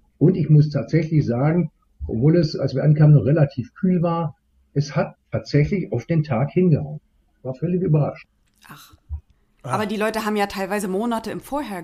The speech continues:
Speaker 1: Ja,
Speaker 2: gebucht, oder?
Speaker 1: ja, aber irgendwo, das scheinen die Japaner gut zu berechnen.
Speaker 2: Ah, okay.
Speaker 1: Ja.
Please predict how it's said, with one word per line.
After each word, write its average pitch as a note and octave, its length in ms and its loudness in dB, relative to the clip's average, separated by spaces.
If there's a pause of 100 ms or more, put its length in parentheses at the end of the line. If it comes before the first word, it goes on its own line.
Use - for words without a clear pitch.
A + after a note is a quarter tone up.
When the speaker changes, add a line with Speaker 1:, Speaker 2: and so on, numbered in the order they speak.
Speaker 1:
Ja, A3 220 4
Speaker 2:
gebucht, - 180 -4
oder? - 260 -12
Speaker 1:
ja, A3 140 -4
aber D#3 260 2
irgendwo, F#3+ 680 4 (160)
das D3+ 260 -2
scheinen E3 300 0
die E3+ 80 -2
Japaner E3 520 2
gut F3+ 240 -6
zu F#3 120 -6
berechnen. D#3 400 -4 (560)
Speaker 2:
Ah, A#2 160 -14 (120)
okay. A2+ 360 -12
Speaker 1:
Ja. D3 280 -2